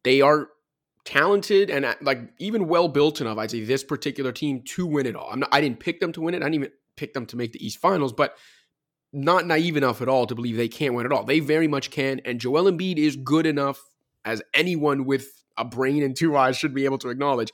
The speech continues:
is good enough to be the best player on a champion team. But like many other superstars, he's not perfect, and that, this particular bugaboo that he has never been able to shake has continued to haunt him,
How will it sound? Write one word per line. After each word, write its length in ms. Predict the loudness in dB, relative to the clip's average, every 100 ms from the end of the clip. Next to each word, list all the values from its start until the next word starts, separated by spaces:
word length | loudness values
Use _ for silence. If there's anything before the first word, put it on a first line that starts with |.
| -14 0
is 200 | 4 4
good 240 | 2 0
enough 220 | 2 0 0
to 100 | -2
be 100 | -2
the 80 |
best 240 | 0 0 0
player 220 | -2 -2 -2
on 180 | 0 0
a 60 |
champion 340 | -2 -4 -6 -8
team. 280 | -6 -4 4
But 340 | 4 4 -2 _ _ _ _ _ _ _ -8
like 280 | -4 -4 0
many 280 | 2 4
other 140 | 2 0
superstars, 500 | -4 -8 -2 0 0
he's 120 | 0
not 200 | 0 -2
perfect, 640 | 2 2 2 -2 -8 -14 -20 _ _ _ _ _ -20 -8
and 220 | -4 -4 -4 0
that, 320 | 2 2 0 _ _ _ -20
this 460 | -12 0 0 0
particular 640 | -2 -6 -4 -4 -2 -2 -4
bugaboo 720 | -2 0 2 0 -2 -6 -8 _ _
that 80 | -2
he 80 | 0
has 140 | 0
never 340 | -2 0 2 2
been 140 | 0
able 180 | -2 -4
to 80 | -6
shake 420 | -6 -8 -12 -18 _ _ -4
has 160 | -4
continued 720 | -2 -8 -2 -2 0 0 -2 -12
to 100 | -8
haunt 360 | -4 2 2 2
him, 320 | -4 -4 -6